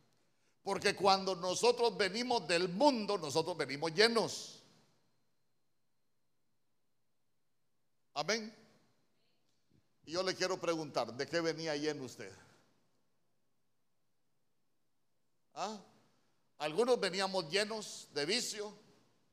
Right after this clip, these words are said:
otros veníamos llenos de, de cualquier cosa que nos gustaba hacer en el mundo. Entonces nosotros de allá veníamos llenos.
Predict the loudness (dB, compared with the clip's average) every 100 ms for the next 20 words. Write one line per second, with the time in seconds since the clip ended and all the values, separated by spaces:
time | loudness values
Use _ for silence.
0 | _ -4 -2 -2 -4 -4 -4 -4 -4 -2
1 | -2 -4 -6 -6 -2 -4 -2 0 0 0
2 | -2 -2 4 4 4 -2 -10 -14 -20 _
3 | _ _ _ _ _ _ -6 -4 -2 -2
4 | 6 8 8 6 6 4 4 0 2 0
5 | 0 0 2 2 2 0 -2 -2 0 -2
6 | 0 2 4 4 2 -12 -20 -20 -20 _
7 | _ _ _ _ -4 0 2 2 6 8
8 | 8 2 -4 -8 -12